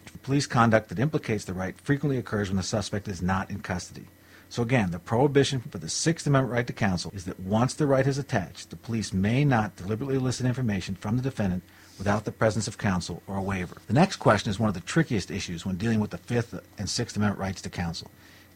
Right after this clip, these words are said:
Is the right crime or offense specific? The answer for the Fifth Amendment right to counsel is no. When a suspect is in custody, the Fifth Amendment right to counsel applies to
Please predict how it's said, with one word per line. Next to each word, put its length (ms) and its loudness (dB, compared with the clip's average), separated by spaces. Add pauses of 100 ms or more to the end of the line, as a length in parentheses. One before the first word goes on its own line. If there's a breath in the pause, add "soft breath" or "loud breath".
Is 300 2
the 100 2
right 340 0 (160)
crime 640 4
or 120 -4
offense 360 0
specific? 560 -8
The 160 4
answer 180 6
for 80 0
the 80 -2
Fifth 240 4
Amendment 380 4
right 180 -4
to 60 -10
counsel 340 0
is 160 -4
no. 340 2
When 120 -2
a 40 -2
suspect 460 6
is 160 -4
in 140 6
custody, 540 0 (120)
the 80 -12
Fifth 280 -2
Amendment 280 4
right 140 4
to 80 -4
counsel 340 0
applies 300 -4
to 80 -14